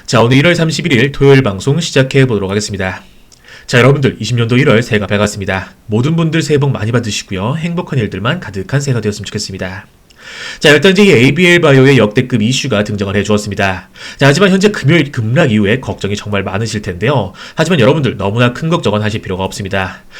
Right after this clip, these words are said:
자, 앞으로 이 에이비엘 바이오는 강력한 이슈들로 인해서 이 삼십만 원대의 주가를 정말 빠른 시일 내에 돌파해줄 가능성이 상당히 높아 보이는데요.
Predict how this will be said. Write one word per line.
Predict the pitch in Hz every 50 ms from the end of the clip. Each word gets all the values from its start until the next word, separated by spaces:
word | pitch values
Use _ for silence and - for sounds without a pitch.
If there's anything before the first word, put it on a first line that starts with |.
| - - - -
자, | - 123 117
앞으로 | 123 - 196 196
이 | 156
에이비엘 | 107 113 143 147 180 180 170 165
바이오는 | - 143 120 110 110 131 127 101
강력한 | - 113 117 135 135 143 117
이슈들로 | 110 117 - - 165 170 151
인해서 | 110 98 107 110 104 - 95 98 110
이 | 101 110
삼십만 | 107 - - 160 170 165 - 185 185 180 180 175
원대의 | 170 160 135 165 151 151
주가를 | 143 - - - - 101 113 117 107
정말 | - - 95 95 92 95 -
빠른 | 123 135 151 170 170
시일 | 165 - 175 165 165
내에 | 160 151
돌파해줄 | 135 - 98 95 - 104 95 104 104
가능성이 | 107 - - 104 113 151 175 185 - 175 160
상당히 | - 120 98 95 95
높아 | 95 95 - 113 107
보이는데요. | 104 98 90 92 90 92 110 139 165 110 87 87